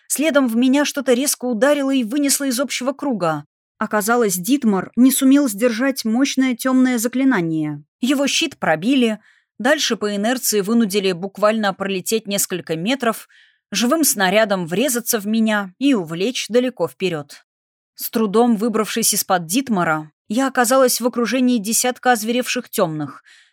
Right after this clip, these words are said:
которые сужали круг, создавая в ладонях разные заклинания. Хотя мне бы хватило и одного, чтобы в третий раз отправиться в объятия смерти.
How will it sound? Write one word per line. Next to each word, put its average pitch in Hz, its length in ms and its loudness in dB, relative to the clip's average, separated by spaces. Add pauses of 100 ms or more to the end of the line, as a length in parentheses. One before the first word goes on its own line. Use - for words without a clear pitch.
которые 285 360 0
сужали 208 460 0
круг, 269 380 -6
создавая 226 580 2
в 185 60 -8
ладонях 202 560 0
разные 175 360 0
заклинания. 151 880 -6 (760)
Хотя 302 360 0
мне 277 220 6
бы 277 120 0
хватило 269 460 0
и 262 100 4
одного, 196 640 2
чтобы 208 300 0
в - 100 -12
третий 208 360 0
раз 208 300 2
отправиться 196 640 0
в 190 40 4
объятия 196 420 0
смерти. 147 640 -6